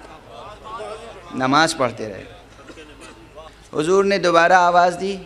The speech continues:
नहीं आवाज़ दी, हुजूर खामोश हो गए। जब वो नमाज पढ़ चुके तो उन्होंने कहा, "या रसूल अल्लाह, मैं नमाज पढ़ रहा था।"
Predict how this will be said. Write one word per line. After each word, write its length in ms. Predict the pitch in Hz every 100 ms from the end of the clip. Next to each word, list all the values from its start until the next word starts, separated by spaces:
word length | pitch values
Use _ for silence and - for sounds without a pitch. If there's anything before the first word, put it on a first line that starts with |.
| - - - - 123 135 151 147 170 185 - - - - - - -
नहीं 280 | 131 156 175
आवाज़ 340 | 165 170 170
दी, 100 | 170
हुजूर 240 | 190 156 165
खामोश 400 | 139 113 101 -
हो 60 |
गए। 160 | - 69 - - - - - - - - - - - -
जब 140 | 127
वो 100 | 147
नमाज 360 | 156 156 160 180
पढ़ 220 | 165 185
चुके 400 | 185 151 147 165
तो 1000 | 220 202 - - - - - - - - 139
उन्होंने 120 | 160
कहा, 120 | 170
"या 220 | 147 147
रसूल 320 | 165 170 175 170
अल्लाह, 260 | 170 185
मैं 140 | 180 165
नमाज 400 | 143 147 175 -
पढ़ 160 | 113
रहा 200 | 107 104
था।" 180 | 104 -